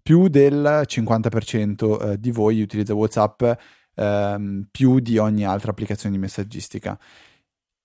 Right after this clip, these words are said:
Io, eh, personalmente, Luca,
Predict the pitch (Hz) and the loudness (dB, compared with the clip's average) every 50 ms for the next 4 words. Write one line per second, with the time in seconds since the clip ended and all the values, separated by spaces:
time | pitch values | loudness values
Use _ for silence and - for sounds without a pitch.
0 | _ _ _ _ - - 226 185 160 139 123 117 113 113 - - 147 123 113 113 | _ _ _ _ 0 6 8 10 10 10 10 8 8 6 2 0 0 2 4 4
1 | 113 110 107 - - 165 196 185 - - 156 135 117 110 110 110 110 107 107 - | 4 4 2 2 2 2 2 2 0 0 2 2 2 4 4 2 2 0 0 0
2 | 117 104 107 107 - - 107 104 104 107 104 | 0 2 2 0 0 0 0 0 0 -2 -4